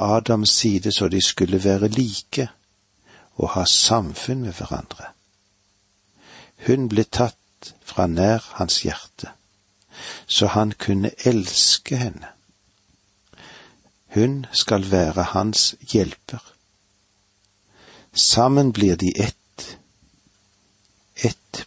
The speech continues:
pluss en er lik en.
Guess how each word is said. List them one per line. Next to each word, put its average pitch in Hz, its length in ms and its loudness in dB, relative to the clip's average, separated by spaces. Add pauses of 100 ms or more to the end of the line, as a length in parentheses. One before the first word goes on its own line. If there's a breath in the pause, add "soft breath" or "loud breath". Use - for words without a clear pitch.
pluss - 680 0 (1000)
en 113 360 2 (240)
er 98 160 2
lik 85 520 -4
en. 92 300 0